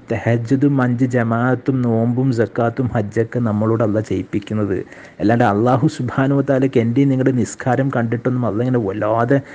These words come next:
അർശിലൊന്നും വലിയ സ്ഥാനം അങ്ങനെ പോ-, ഉയരുന്നൊന്നുമില്ല. ഈ ഇബാദത്തിലൂടെ നമ്മൾ ഓരോരുത്തരും ചെയ്യേണ്ടത് നമ്മുടെ സ്വഭാവ സംസ്കരണം ചെയ്യണം. അതിലൂടെ എൻ്റെയും നിങ്ങളുടെ ഹൃദയം നല്ല സംസ്കരിച്ചെടുത്ത് വെട്ടിത്തിളങ്ങുന്ന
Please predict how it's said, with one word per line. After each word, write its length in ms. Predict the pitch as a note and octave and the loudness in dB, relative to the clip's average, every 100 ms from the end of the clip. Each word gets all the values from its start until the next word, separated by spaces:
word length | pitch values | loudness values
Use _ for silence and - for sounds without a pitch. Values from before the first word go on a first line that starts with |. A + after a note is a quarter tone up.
| - - | -14 -6
അർശിലൊന്നും 600 | G2 - - C3 C3+ - | -4 -4 0 2 2 2
വലിയ 260 | F2 A#2 | 0 0
സ്ഥാനം 540 | C#3 - B2 A#2 C3 B2+ | -2 -2 -2 0 0 0
അങ്ങനെ 180 | C3 | 0
പോ-, 420 | C3+ - - A#2 A2+ | 0 -2 -4 -2 -2
ഉയരുന്നൊന്നുമില്ല. 840 | A2+ A2 C3 C3+ C3+ C#3 B2+ B2+ - - - - - | 0 2 2 2 4 4 4 2 -2 -8 -20 -10 2
ഈ 140 | D#3+ | 4
ഇബാദത്തിലൂടെ 960 | D3 C3+ C#3+ D#3+ D#3 D#3 D3+ D#3 D3+ D#3 | 6 6 4 4 2 2 6 6 6 4
നമ്മൾ 340 | C3 B2+ D3+ | 2 0 2
ഓരോരുത്തരും 540 | D3 D3 D3 D#3 D3+ | 4 4 2 0 -2
ചെയ്യേണ്ടത് 520 | - C#3 C#3 C#3 C#3 D3 | 0 0 0 0 2 2
നമ്മുടെ 360 | B2+ A#2+ C3 | 2 0 2
സ്വഭാവ 720 | - - A#2 A2+ B2 C3+ C#3+ | 0 0 -2 0 2 4 2
സംസ്കരണം 1000 | D3 C#3 C3 B2 - - C#3 C3+ C3+ C#3 | 0 -2 -4 -6 -12 -4 0 2 2 0
ചെയ്യണം. 400 | C3 C3 B2+ C3+ | 0 0 2 2
അതിലൂടെ 440 | B2+ C3 C3+ C#3 C#3+ | 2 2 2 4 4
എൻ്റെയും 340 | B2+ B2+ C#3+ | 2 0 0
നിങ്ങളുടെ 320 | C#3 C3+ C#3+ D3 - - - | 2 2 2 0 -6 -12 0
ഹൃദയം 580 | G#2+ A#2 A#2 D3 E3+ D3 | 4 4 6 4 4 0
നല്ല 500 | B2 A2+ B2 C3+ D#3 | -2 -6 -4 2 2
സംസ്കരിച്ചെടുത്ത് 1160 | - B2 A#2 - - C#3 C3 - B2+ A#2+ - C3+ | 0 -4 -4 -6 -2 0 0 0 -2 -2 -2 0
വെട്ടിത്തിളങ്ങുന്ന 1080 | A#2 - C3 A#2+ - A#2+ A#2+ B2 A#2+ A#2+ | 0 -2 -4 -4 0 2 2 2 2 0